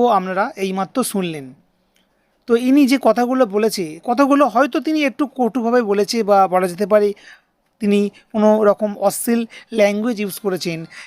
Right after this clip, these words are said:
এন তবে বলা যেতে পারে তিনি যে বক্তব্যটা রেখেছেন সেটা একেবারে অক্ষর অক্ষরে সত্যি। তো বন্ধুরা, আপনারা জানেন, উম, যে পশ্চিমবঙ্গে যে যারা গরিব খেটে খাওয়া মানুষ রয়েছে, তারা যেই ভাতাগুলো নিচ্ছে, এ,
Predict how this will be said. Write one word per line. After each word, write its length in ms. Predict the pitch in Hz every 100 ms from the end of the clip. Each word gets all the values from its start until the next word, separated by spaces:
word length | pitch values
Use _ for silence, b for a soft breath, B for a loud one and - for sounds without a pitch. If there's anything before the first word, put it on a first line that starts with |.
| B
এন 80 | 220 196
তবে 240 | 220 220 185 165 b b b 208
বলা 120 | 196 196
যেতে 120 | 226
পারে 120 | 214 208
তিনি 100 | 202 196
যে 60 | 180 -
বক্তব্যটা 560 | 196 - 254 226 277 269 233
রেখেছেন 360 | 233 226 196 180 - b
সেটা 200 | - 170 214 202
একেবারে 320 | 185 208 220 202 208
অক্ষর 260 | - 240 226
অক্ষরে 240 | - 214 185
সত্যি। 320 | 185 - 185 147 _ b b b b
তো 80 | 254 214 208 _ _ -
বন্ধুরা, 320 | 262 277 175 147 - b 220
আপনারা 220 | 240 262 208
জানেন, 240 | 220 220 175 170 b -
উম, 120 | 233 202 - 190
যে 80 | 214 226
পশ্চিমবঙ্গে 800 | 220 - 269 285 220 185 180 170 180 B B -
যে 100 | 226 214
যারা 180 | 202 214 190 170
গরিব 240 | 185 208 202
খেটে 240 | - 170 180
খাওয়া 180 | 196 208 175
মানুষ 200 | 180 190 185
রয়েছে, 320 | 196 214 196 165 - B B -
তারা 180 | 208 233
যেই 140 | 226 247 180
ভাতাগুলো 460 | - 185 214 233 233 196
নিচ্ছে, 320 | 185 - 196 147 b b b b
এ, 40 | b